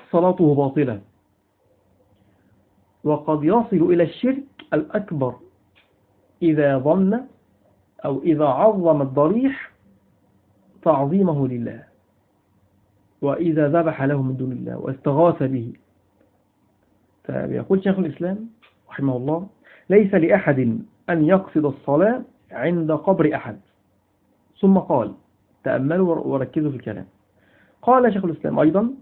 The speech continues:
قال: "ليس لأحد أن يقصد الصلاة عند قبر أحد." قال: "ومن قال أن قصد الصلاة عند قبر أحد أمر مشروع، ها،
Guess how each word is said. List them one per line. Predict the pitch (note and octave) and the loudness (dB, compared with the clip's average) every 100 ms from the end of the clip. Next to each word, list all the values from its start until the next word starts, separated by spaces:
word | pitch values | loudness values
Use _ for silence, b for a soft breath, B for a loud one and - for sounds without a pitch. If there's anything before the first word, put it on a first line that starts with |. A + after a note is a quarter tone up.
| _ _ | _ _
قال: | - F3 | 0 4
"ليس | D3+ F#3+ | 6 4
لأحد | E3+ - - E3 | 2 -2 -2 -2
أن | E3 C3+ | -2 0
يقصد | E3 E3 D3 | -2 -2 -4
الصلاة | C3+ E3 G#3 | -2 2 4
عند | F3+ E3+ | 4 2
قبر | D#3 E3+ D3 | 0 2 0
أحد." | B2 A2 - | 0 -6 0
قال: | F#3+ C#3+ - B B - | 4 4 0 B B 2
"ومن | D#3+ D#3+ D#3 | 4 4 2
قال | F3 A3 F#3+ C3 G2 - _ - | 6 8 8 6 -2 -12 _ -2
أن | D3 D3 D3 | -2 0 -2
قصد | C#3+ G#3 G#3 D#3+ A#2 - | 0 2 2 0 -10 -10
الصلاة | C#3+ - D#3 D#3+ D3+ | -12 -4 2 4 4
عند | D3 D3 | 2 0
قبر | D3 F#3 D#3 D3 | 0 0 2 0
أحد | C#3 G#2+ - _ _ _ _ _ _ _ _ _ - - | -2 -6 -10 _ _ _ _ _ _ _ _ _ -6 2
أمر | F#3+ F3 | 6 6
مشروع، | D#3+ D3+ C#3+ F#3+ C4 C#4+ - _ _ _ _ _ _ _ _ _ _ - | 4 0 -2 -2 0 0 -2 _ _ _ _ _ _ _ _ _ _ -2
ها، | E3 A#3+ | 2 2